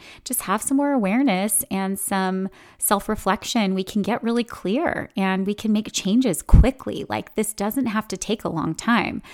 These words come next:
Um, I, I think that the thing that's hardest really is remembering to reflect. Like, we have to remember to reflect and, and what,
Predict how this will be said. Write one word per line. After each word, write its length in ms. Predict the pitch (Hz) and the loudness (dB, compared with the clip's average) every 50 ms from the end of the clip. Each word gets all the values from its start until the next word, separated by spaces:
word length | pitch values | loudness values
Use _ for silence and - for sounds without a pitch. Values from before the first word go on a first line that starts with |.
| - - - - - - _ - | -20 -20 -18 -18 -20 -10 _ -2
Um, 500 | 202 196 196 185 180 185 180 175 - - _ _ _ _ _ - | 0 2 2 2 2 0 0 -2 -4 -6 _ _ _ _ _ -2
I, 400 | 180 190 196 202 208 202 214 - _ - - - - - - | 0 2 4 4 4 2 0 -4 _ -8 -8 -8 -8 -12 -6
I 160 | - - 190 | -2 -2 0
think 280 | - - 247 254 254 | 0 2 0 0 0
that 180 | - 220 - - | 0 -2 -4 -4
the 40 | - | -8
thing 300 | - - - 233 254 294 | -8 -4 0 2 4 4
that's 220 | 294 220 - - | 4 4 2 -2
hardest 640 | - - - 175 175 180 214 254 277 262 - - - | -6 -4 -2 -2 0 0 2 0 0 0 -2 -4 -2
really 460 | 180 180 175 175 196 226 247 262 - - | -2 0 0 0 0 0 0 -2 -2 0
is 440 | 185 180 175 175 175 175 170 - - - - - _ _ _ _ _ - | 0 2 2 2 2 0 -2 -4 -6 -8 -14 -20 _ _ _ _ _ 0
remembering 580 | 196 190 190 190 180 185 185 190 185 180 175 | 2 4 4 2 2 2 2 2 0 0 0
to 160 | 180 - 190 | -2 -2 -2
reflect. 600 | 175 170 170 - - - - - - - - - - _ _ - | -2 -2 -2 -4 -4 -4 -6 -6 -8 -10 -12 -12 -14 _ _ -4
Like, 360 | - - - - - - - - - _ | -2 -2 -2 -2 -6 -10 -20 -20 -10 _
we 120 | 208 190 | -2 0
have 180 | 190 190 180 - | 2 2 2 2
to 100 | - 190 | 0 0
remember 420 | 185 180 175 170 165 160 165 160 | 0 2 2 0 0 0 0 -2
to 400 | 165 - - - 170 170 160 156 - | -2 -2 -2 -2 -2 -2 -2 -2 -4
reflect 480 | - 165 - - - 156 165 - - - | -4 -6 -4 -2 -2 -2 -4 -4 -4 -2
and, 240 | 175 165 170 - - | -2 0 0 -2 -2
and 280 | - 185 175 175 - - | -2 -2 -2 -2 -4 -4
what, 260 | - 196 208 277 - | -4 -4 -4 -4 -4